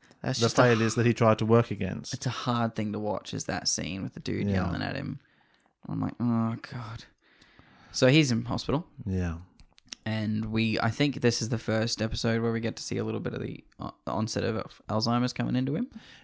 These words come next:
Speaker 2: Yeah, at the end of this, he's sort of like, yeah, the world doesn't, doesn't make sense to him anymore, and he's
Speaker 1: Yeah.
Speaker 2: just, and he's starting to get, get confused.
Speaker 1: Yes.
Speaker 2: And
Speaker 1: Um, that's the miners' strike one.
Speaker 2: yeah,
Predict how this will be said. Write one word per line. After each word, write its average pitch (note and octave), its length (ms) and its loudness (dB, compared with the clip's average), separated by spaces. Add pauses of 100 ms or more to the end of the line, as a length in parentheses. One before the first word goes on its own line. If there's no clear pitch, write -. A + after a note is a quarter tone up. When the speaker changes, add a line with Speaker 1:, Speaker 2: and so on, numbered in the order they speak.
(100)
Speaker 2:
Yeah, G2+ 400 6
at G2 80 -2
the G#2 120 6
end G2+ 160 6
of F#2+ 60 2
this, G2 200 2
he's G2 120 -2
sort F#2+ 120 -2
of G2 60 -6
like, G2+ 140 -6
yeah, F#2+ 80 0
the F#2 80 -2
world F#2 320 2
doesn't, F#2 300 -4
doesn't F#2+ 180 0
make F2+ 180 -2
sense F2+ 300 -2
to - 100 -4
him F2+ 80 -2
anymore, F2 440 -4
and G2+ 100 -8
he's B2 140 -2
Speaker 1:
Yeah. - 60 -6
Speaker 2:
just, G#2+ 200 -8 (180)
and F#2 120 -2
he's - 100 -6
starting F2+ 240 -6
to G2 60 -8
get, G2 220 -6 (280)
get - 120 -8
confused. F2 680 -8 (760)
Speaker 1:
Yes. - 840 -2 (300)
Speaker 2:
And G2+ 640 0 (1000)
Speaker 1:
Um, A2 580 0 (1700)
that's A#2+ 240 -4
the - 100 -6
miners' A#2 360 -2
strike - 340 -6
one. A#2+ 420 -2
Speaker 2:
yeah, A2+ 280 2